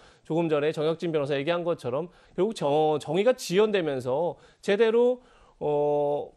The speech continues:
빨리 조치가 이루어지지 않으면서 오히려 이것이 피해가 어떤 조민이라는 개인에게 있는 게 아니라 조민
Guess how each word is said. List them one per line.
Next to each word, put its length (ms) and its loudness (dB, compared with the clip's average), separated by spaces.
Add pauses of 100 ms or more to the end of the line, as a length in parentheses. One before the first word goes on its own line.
빨리 280 0
조치가 320 0
이루어지지 320 2
않으면서 480 0
오히려 500 0 (320)
이것이 220 0
피해가 720 0 (240)
어떤 240 -2
조민이라는 600 0
개인에게 500 0
있는 220 0
게 80 0
아니라 200 0
조민 640 0